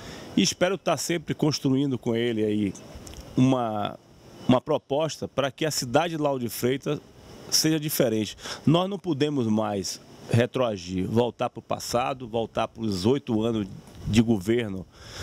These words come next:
de Moema, um governo cheio de corrupção, um governo que falhou pro município de Lauro de Freitas. Eu acho que só ben-, beneficiou os seus companheiros, é o,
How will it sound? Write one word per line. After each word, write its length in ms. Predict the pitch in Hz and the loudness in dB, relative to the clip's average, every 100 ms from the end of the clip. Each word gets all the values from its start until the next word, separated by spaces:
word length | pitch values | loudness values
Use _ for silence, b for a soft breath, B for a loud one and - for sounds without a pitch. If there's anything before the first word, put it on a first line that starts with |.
| B B | B B
de 200 | 107 131 | 2 4
Moema, 580 | 127 117 143 147 147 135 - - | 2 0 -4 -4 -6 -8 -6 2
um 80 | 139 | 4
governo 680 | 127 98 120 113 110 101 - - - - - - - | 4 4 2 2 -2 -4 -8 -18 -18 -14 -14 -12 -2
cheio 420 | - 165 180 147 | 0 2 2 0
de 520 | 113 117 131 117 110 - - - - - - - - - - - - - - - - | -2 0 2 2 0 -6 -18 -18 -16 -16 -14 -12 -12 -6 -2 -2 -4 -14 -16 -4 4
corrupção, 720 | 131 147 - - 139 156 156 - - B B B 156 | 4 4 -4 -4 -2 -2 -4 -12 -20 B B B 4
um 100 | 160 | 4
governo 580 | 143 113 147 139 131 | 4 2 -2 -2 -6
que 480 | 107 - 131 123 117 117 | -4 0 2 2 0 0
falhou 600 | - 165 135 147 160 147 - - | 0 2 2 0 -2 -8 -10 -4
pro 100 | 120 | 0
município 460 | 123 110 127 117 | 0 0 -2 0
de 40 | 107 | 0
Lauro 220 | 107 101 | 0 -2
de 100 | 101 | -6
Freitas. 680 | - 120 143 139 143 - - B B B | -2 0 0 -4 -4 -4 -8 B B B
Eu 160 | 120 120 | 2 2
acho 220 | 127 - | 0 -4
que 100 | 127 | -4
só 220 | - 175 | 0 0
ben-, 300 | 135 151 135 | 0 -2 -2
beneficiou 880 | 120 120 151 139 143 - 139 135 131 | 0 0 0 -2 -4 0 2 2 -2
os 100 | 131 | -2
seus 280 | - 135 - | 0 0 0
companheiros, 920 | - 139 143 120 131 156 151 - - B B B B - | -4 -2 -2 0 0 -2 -6 -16 -18 B B B B 2
é 140 | 117 | 2
o, 160 | 131 | 2